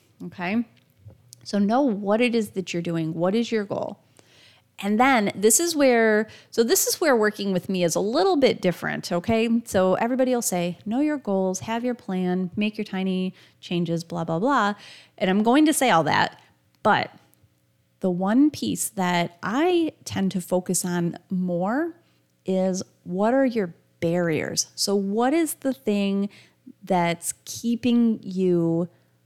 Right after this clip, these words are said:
apart? Okay, what is the thing that you, your non-negotiable, the thing that you need that is making you unique, that thing that makes you different? So like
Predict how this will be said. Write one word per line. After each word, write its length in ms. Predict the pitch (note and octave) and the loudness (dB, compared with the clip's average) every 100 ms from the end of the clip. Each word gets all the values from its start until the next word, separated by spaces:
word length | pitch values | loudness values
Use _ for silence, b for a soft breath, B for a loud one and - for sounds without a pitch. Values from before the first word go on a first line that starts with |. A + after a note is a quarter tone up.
| _ _ _ _ | _ _ _ _
apart? 760 | E3+ - - - - - - - _ _ _ _ | -10 -10 -8 -4 -4 -6 -18 -20 _ _ _ _
Okay, 440 | - F3 D#3+ E3+ G#3+ | -10 -4 -2 0 -4
what 320 | F#3 F#3+ G3+ | -2 0 2
is 240 | C4+ C4 | 0 -2
the 180 | - C4+ | -2 -4
thing 500 | B3+ G#3 F#3+ F#3 F3+ | -2 0 0 0 -2
that 240 | F#3 E3+ | -2 -2
you, 540 | - E3+ F3+ F3 F3+ F#3 b b b | -4 -4 0 0 0 -4 b b b
your 140 | G3+ | 2
non-negotiable, 960 | G3 G3 G#3 A3+ G#3 E3 E3+ D3 - - _ _ _ _ _ | 4 4 4 2 4 2 2 -2 -6 -8 _ _ _ _ _
the 100 | F3 | -4
thing 400 | - G#3 A#3 A#3+ | -2 0 2 2
that 160 | G#3+ | 0
you 440 | - F3 F3+ G3+ A#3 | -4 -6 -4 -2 0
need 540 | A3+ G3 E3 F#3 D4 b b b b _ _ _ _ _ | 0 -2 -4 -2 -4 b b b b _ _ _ _ _
that 120 | - F#3 | -6 -4
is 180 | F3 | -4
making 380 | F3 E3+ F3 F3+ | -4 -4 -4 -4
you 380 | F3+ F3 D#3+ E3+ - _ | -2 -2 -2 -4 -8 _
unique, 600 | F3 E3+ F3+ A3 - - | -6 -2 0 -2 -4 -10
that 220 | - - - | -12 -12 -6
thing 240 | F#3+ G3 | -4 -4
that 140 | G3 | -4
makes 360 | F3 E3+ E3+ - | -6 -6 -6 -8
you 140 | E3+ D#3+ | -8 -8
different? 400 | - D#3+ - B2 - B B | -10 -8 -6 -8 -10 B B
So 120 | F#3+ | 0
like 240 | G3 G3 | 2 2